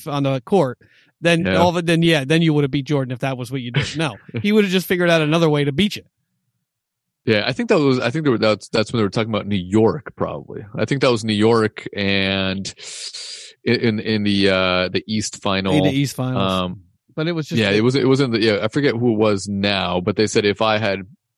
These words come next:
Speaker 2: guarded Jordan on that one play, then he wouldn't have hit that one shot. Yeah, but, yeah, but, well,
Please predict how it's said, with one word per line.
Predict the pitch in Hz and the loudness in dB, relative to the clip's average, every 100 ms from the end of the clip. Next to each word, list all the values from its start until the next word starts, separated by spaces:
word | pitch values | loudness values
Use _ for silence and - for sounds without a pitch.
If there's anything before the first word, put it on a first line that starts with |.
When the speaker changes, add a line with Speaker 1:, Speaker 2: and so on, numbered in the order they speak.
| _ _ _ _ - | _ _ _ _ -4
Speaker 2:
guarded | 117 113 107 101 | 2 2 2 2
Jordan | 107 104 98 | 4 4 2
on | 98 | 0
that | 95 92 | -2 -4
one | 104 110 110 104 | -2 0 0 -2
play, | - 117 107 101 | -2 2 4 2
then | 95 98 | 2 -2
he | 107 | -2
wouldn't | 107 104 | 0 0
have | |
hit | 104 | -2
that | 104 98 | -2 -4
one | 98 107 104 | -4 -2 -4
shot. | 95 110 98 92 _ - - _ | -4 0 0 -2 _ -20 -20 _
Yeah, | 107 95 92 - | -2 -2 -2 -2
but, | 104 98 _ _ _ _ _ - - _ _ _ _ | -2 -2 _ _ _ _ _ -20 -20 _ _ _ _
yeah, | 90 87 | -4 -2
but, | 170 190 190 | -2 -2 0
well, | 180 170 | 2 2